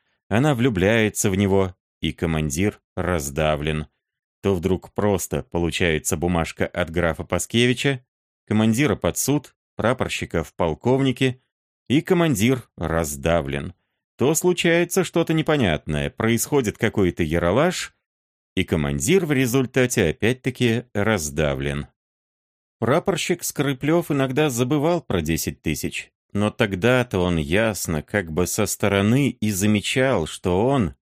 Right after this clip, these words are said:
Сташа Скрыплёв, изменился. И вот под Карсом во время одной ночной вылазки,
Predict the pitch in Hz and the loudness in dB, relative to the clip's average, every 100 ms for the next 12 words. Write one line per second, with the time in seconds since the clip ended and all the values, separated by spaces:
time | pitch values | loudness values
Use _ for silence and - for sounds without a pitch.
0 | _ _ - - 82 - 78 - 90 85 | _ _ -6 -2 0 -2 -8 -4 -6 -2
1 | 87 69 - _ _ _ 92 76 87 82 | -2 -2 -8 _ _ _ -6 -2 -2 0
2 | 95 95 - 85 - _ _ _ _ _ | -2 -4 -8 -10 -12 _ _ _ _ _
3 | - 76 87 110 - 87 - - 101 117 | -6 -2 -2 -4 -4 -6 -6 -6 -2 -2
4 | 110 - 71 67 80 80 92 85 82 95 | -2 -6 -6 -4 -4 0 0 0 -2 -2
5 | 101 82 - 98 80 73 120 107 - 71 | 0 -2 -2 -2 -2 -2 -2 -2 -4 -6